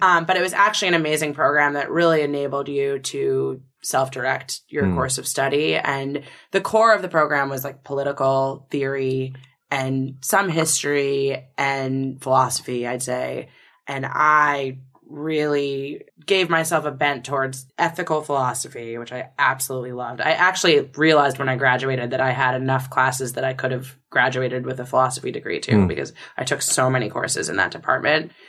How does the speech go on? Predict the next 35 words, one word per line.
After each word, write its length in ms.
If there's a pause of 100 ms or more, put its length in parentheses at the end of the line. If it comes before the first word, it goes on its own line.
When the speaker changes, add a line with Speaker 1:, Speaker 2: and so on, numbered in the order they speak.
(300)
Speaker 1:
And 140
I 120
also 440
did 160
a 80
lot 440
of 240 (360)
classes 480
on 460
pop 320
culture. 540 (640)
Like, 140
every 320
class 320
that 140
Harvard 480
offered 500
that 140
was 120
sort 200
of 180 (200)
a 80
little 200
out 200
of 60
the 60
box 340
for 140
them 400
and 180
more 280
about 420
contemporary 600
culture 560
and 280